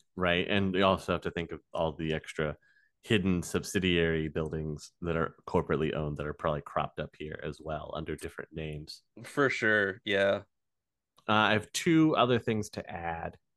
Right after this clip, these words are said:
Speaker 2: Okay.
Speaker 1: that I discovered. So the, the Bellevue Sleep and Eat, <laughs> the
Speaker 2: Okay,
Speaker 1: cheap
Speaker 2: yep.
Speaker 1: hotel,
Speaker 2: Uh-huh, uh-huh.
Speaker 1: is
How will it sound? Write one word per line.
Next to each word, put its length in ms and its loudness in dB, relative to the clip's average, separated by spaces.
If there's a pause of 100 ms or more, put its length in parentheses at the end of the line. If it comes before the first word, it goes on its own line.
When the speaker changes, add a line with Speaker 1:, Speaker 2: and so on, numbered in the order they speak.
(200)
Speaker 2:
Okay. 300 0 (580)
Speaker 1:
that 100 4
I 40 2
discovered. 520 -2 (120)
So 320 6
the, 260 0 (360)
the 100 6
Bellevue 520 4
Sleep 500 0
and 120 4
Eat, 300 2 (200)
<laughs> 180 -16
the 80 4
Speaker 2:
Okay, 240 6
Speaker 1:
cheap 80 4
Speaker 2:
yep. 80 8
Speaker 1:
hotel, 560 6
Speaker 2:
Uh-huh, 400 4 (100)
uh-huh. 220 4
Speaker 1:
is 100 4